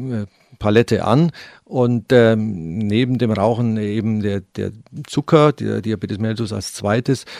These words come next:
die Bewegungsarmut kommt hinzu, ja, die, äh, Adipositas, das heißt also ein Übergewicht und, äh, in geringer Form jetzt in diesem Fall dann auch eben die, äh, Erhöhung der Blutfette und, äh, die Erhöhung des Blutdruckes. Das sind, äh, oft Mixturen,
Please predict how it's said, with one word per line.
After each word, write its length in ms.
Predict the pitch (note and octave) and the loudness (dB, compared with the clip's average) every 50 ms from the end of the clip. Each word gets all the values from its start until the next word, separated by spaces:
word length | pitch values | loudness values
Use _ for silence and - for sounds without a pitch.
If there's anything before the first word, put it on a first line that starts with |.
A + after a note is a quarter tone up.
| - - _ - | -20 -18 _ -10
die 80 | A2 | -6
Bewegungsarmut 960 | F2+ A2+ G2+ A2 A#2 B2+ - A2+ A2+ G#2 - - - A#2+ C3+ C#3 C#3+ C3 - | -2 -2 0 2 2 0 2 -2 -4 -4 -2 2 2 4 4 4 2 0 -2
kommt 240 | - - C3+ B2+ - | -2 0 0 0 0
hinzu, 560 | - A#2+ A2 G#2+ - - C3+ C#3 D#3 D#3+ D3+ C3 | 0 -2 -2 -2 0 2 4 6 6 4 4 2
ja, 220 | A#2 A#2 A#2 B2 - | -2 -4 -4 -4 -6
die, 400 | - - - A2+ A2 G#2+ G#2+ G#2+ | -8 -10 -6 -4 -2 -2 -2 -2
äh, 280 | G#2 G#2 G#2 G2+ G2+ F#2+ - - - - | -2 -2 -2 -2 -4 -6 -10 -16 -10 -4
Adipositas, 800 | - B2+ B2 C#3+ B2+ - - C3+ C3+ B2 A#2+ - B2 A2+ - | -4 -2 -2 -2 -4 -2 0 0 0 0 -2 -4 -4 -4 -4
das 160 | - A2 - | -8 -10 -6
heißt 220 | - A2 A2+ - - | -4 -6 -4 -4 -6
also 180 | G#2 G2 F#2 | -6 -6 -6
ein 100 | G2+ G#2+ | -6 -6
Übergewicht 600 | G#2+ B2 B2 C3 C3+ - - A#2 B2+ B2+ - - - - - - - - - _ | -4 -4 -2 -2 -2 -2 -2 -4 -4 -4 -6 -10 -18 -20 -20 -20 -20 -20 -18 _
und, 340 | - A#2 A2+ A2 A2+ G2+ - | -4 -2 0 0 0 -2 -2
äh, 160 | - A2+ A2 | -2 -2 0
in 220 | F#2+ F#2 A#2 G#2+ G#2 | 0 -2 -2 -4 -4
geringer 380 | G#2 G2+ - A2+ A#2+ A#2+ A2+ | -4 -4 -4 -4 -2 -2 -4
Form 380 | G2+ - - A2 G#2+ A2+ A#2 A2+ | -4 -2 -2 0 0 2 0 0
jetzt 280 | G#2+ G#2+ G#2 - - - | -2 -4 -4 -8 -8 -8
in 100 | G#2 F#2 | -8 -6
diesem 300 | - A2 G2+ A2+ A#2 - | -6 -6 -6 -6 -8 -6
Fall 240 | - G#2 G#2 G#2 | -4 -4 -2 -2
dann 180 | G2 G#2 G2+ G2 | -2 -4 -4 -4
auch 300 | E2 E2+ G2 G#2+ A2+ G#2+ | -4 -4 -2 -2 -2 -4
eben 240 | A#2 G#2+ F#2 G#2 G2 | -4 -6 -6 -6 -6
die, 80 | G2 | -8
äh, 420 | G2 F#2+ G2+ G#2 G#2 G2+ G2+ G2+ G2+ | -8 -8 -8 -6 -6 -4 -4 -4 -6
Erhöhung 300 | F#2+ F2+ G2+ G#2 A2 G#2 | -4 -4 -4 -4 -4 -4
der 100 | G#2+ G2+ | -6 -8
Blutfette 680 | - G#2 G#2 G#2 - - - A2+ G2+ - A#2 A2 G#2 | -8 -8 -8 -8 -6 -2 -2 -2 0 0 -2 -2 -2
und, 320 | F#2+ G2+ G2+ G2 - - | -2 -4 -4 -4 -6 -8
äh, 300 | - G2+ G2+ G2+ G2 G2 | -8 -4 -4 -2 -4 -4
die 140 | F#2+ G2 G2+ | -6 -6 -6
Erhöhung 340 | G2+ G2 F#2 G2 G#2 G#2 G#2 | -6 -4 -4 -4 -4 -4 -4
des 160 | F#2+ F#2 - | -6 -8 -12
Blutdruckes. 720 | _ - G#2 G#2 A2 - - - - B2 A2+ - A#2 F#2+ - | _ -8 -8 -8 -8 -8 -10 -6 -6 -6 -4 -4 -6 -6 -6
Das 240 | - A2 G2 - | -8 -8 -8 -6
sind, 220 | - B2 A#2+ A2+ - | -6 -4 -4 -4 -6
äh, 60 | G2+ | -8
oft 420 | G2+ G2+ F#2+ - G#2+ - - - | -8 -6 -6 -6 -6 -6 -6 -4
Mixturen, 800 | A#2+ B2 B2 - - - - - B2+ C3 C#3 C3+ A2 A2 B2+ C3 | -4 -4 -4 -6 -12 -12 -6 -2 0 2 4 4 4 2 0 -2